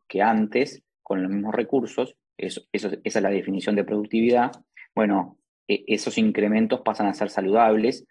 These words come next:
y pasan a ser, eh, justificados por la teoría económica. Ahora, cuando simplemente aumentan los sueldos porque hay una inercia de que aumentan porque tienen que aumentar, eh, bueno,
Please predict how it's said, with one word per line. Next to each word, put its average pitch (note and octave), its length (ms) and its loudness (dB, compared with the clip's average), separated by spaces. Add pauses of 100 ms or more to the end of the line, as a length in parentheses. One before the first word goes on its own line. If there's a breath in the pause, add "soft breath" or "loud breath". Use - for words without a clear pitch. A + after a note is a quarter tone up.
(260 soft breath)
y G2 100 -6
pasan G#2 320 -2
a G#2 60 2
ser, G#2+ 500 0 (100)
eh, F#2 300 0
justificados G#2 960 -2 (720 soft breath)
por F#2+ 180 0
la F#2 120 0
teoría F#2+ 280 0
económica. F2+ 520 -4 (300 loud breath)
Ahora, G#2 300 2
cuando G2 280 -2
simplemente A2+ 800 -2
aumentan G#2+ 480 -2
los G#2 120 -4
sueldos G#2+ 400 -2 (140)
porque G2+ 680 -4 (180)
hay G#2+ 140 0
una G#2+ 100 0
inercia A2 800 0 (300 soft breath)
de G2+ 100 0
que - 80 -4
aumentan G#2 360 0
porque F#2+ 160 0
tienen G#2 180 -2
que G#2 80 -2
aumentar, A2 580 0 (480 loud breath)
eh, F#2 200 0
bueno, G2 380 0